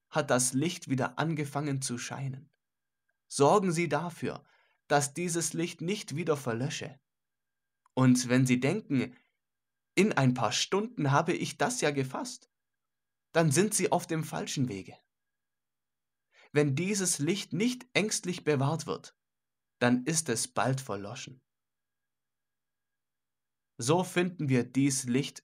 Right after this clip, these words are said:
nur noch brennen in den frühesten Schriften der Kirchenväter. Aber dann kommen andere Kirchenlehrer, in deren Schriften man nichts Gewisses mehr findet.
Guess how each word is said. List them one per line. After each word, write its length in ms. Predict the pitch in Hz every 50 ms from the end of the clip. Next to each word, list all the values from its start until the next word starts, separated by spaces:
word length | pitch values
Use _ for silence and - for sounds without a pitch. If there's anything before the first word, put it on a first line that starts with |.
| _
nur 300 | _ 123 120 143 160 175
noch 240 | 175 160 143 135 135
brennen 640 | - - - 110 110 123 127 127 123 123 - - _ _ _ _
in 160 | - 127 117
den 160 | 113 101 98
frühesten 640 | 98 - - - 131 147 170 165 - - - 113 101
Schriften 520 | - - - 117 123 127 - - - 123
der 160 | 120 117 113 110
Kirchenväter. 800 | - - 107 95 - - 92 - - - - - - - _ _ _ _ _ _ _ _ _ _ _ _ _ _ _ _ _ _ _ _ _ _ _ _ _ _ _
Aber 300 | 120 113 110 - 98 95
dann 380 | - 95 110 143 170 175 - _ _ _ _ _ _ _ _ _ _ _ _
kommen 360 | - 185 185 180 185 180 180
andere 440 | - 165 180 190 170 175 156 165 160
Kirchenlehrer, 800 | 160 160 165 175 175 - 156 127 113 101 95 - - - - _ _ _ _ _ _ _ _ _ _ _ _
in 180 | - 147 147 139
deren 280 | 135 131 127 127 123
Schriften 500 | 120 - - 147 160 156 - - 143 139
man 220 | 127 135 139 143 151
nichts 340 | 180 214 - - - - _
Gewisses 460 | 143 131 123 165 185 - 139 - -
mehr 140 | 117 95 95
findet. 520 | - - 107 95 - - - _ -